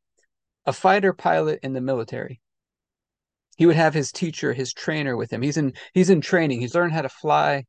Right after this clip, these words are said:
fighter jets. That every time he was getting ready to go to the next level, his teacher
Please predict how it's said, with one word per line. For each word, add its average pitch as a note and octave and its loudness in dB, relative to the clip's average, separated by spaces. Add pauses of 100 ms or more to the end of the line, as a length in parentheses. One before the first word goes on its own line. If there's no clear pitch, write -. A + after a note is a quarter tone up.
(280)
fighter C#3+ 2
jets. - -10 (1080)
That D3+ 6
every G3 6
time G#3+ 4
he G3 6
was E3 4
getting D#3+ 2
ready D3+ 0
to D3 -8
go D3 0
to - -10
the B2+ -8
next A#2+ -8
level, B2+ -4 (1120)
his E3+ 4
teacher F3+ -2